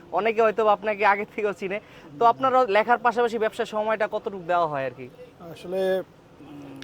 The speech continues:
Speaker 2: লেখাটা তো আমার শখে করি,
Speaker 1: শখে
Speaker 2: বিভিন্ন
Speaker 1: করেন, আচ্ছা।
Speaker 2: ট্রাভেল করা বল বা বিভিন্ন বিষয় নিয়ে,
Speaker 1: আচ্ছা।
Speaker 2: ওটা আমার শখে।
Speaker 1: শখে আর কি, আচ্ছা।
Speaker 2: আর ব্যবসাটা হলো আমার মূলত পেশা।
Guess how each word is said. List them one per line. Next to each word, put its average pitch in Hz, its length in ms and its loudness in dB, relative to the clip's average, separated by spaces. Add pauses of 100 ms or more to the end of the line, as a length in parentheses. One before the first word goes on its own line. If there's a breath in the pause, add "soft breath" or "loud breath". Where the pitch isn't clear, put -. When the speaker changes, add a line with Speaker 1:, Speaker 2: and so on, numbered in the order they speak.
(100)
Speaker 2:
লেখাটা 156 420 -2
তো 190 100 -4
আমার 180 200 -2
শখে 160 340 -4
করি, 190 200 -2
Speaker 1:
শখে 202 100 6
Speaker 2:
বিভিন্ন 156 340 -4
Speaker 1:
করেন, 143 40 -2
আচ্ছা। 143 140 -6
Speaker 2:
ট্রাভেল 143 300 2
করা 143 240 0
বল 139 140 -2
বা 139 100 -2
বিভিন্ন 139 260 -6
বিষয় 135 300 -6
নিয়ে, 190 180 -2
Speaker 1:
আচ্ছা। 135 400 -6 (140)
Speaker 2:
ওটা 147 80 -2
আমার 151 100 2
শখে। 139 360 -2 (160)
Speaker 1:
শখে 160 240 -4
আর 139 120 -4
কি, 143 60 -10
আচ্ছা। 131 140 -8
Speaker 2:
আর 131 80 -4
ব্যবসাটা 160 440 2
হলো 214 140 0
আমার 185 160 4
মূলত 165 320 2
পেশা। 139 320 -4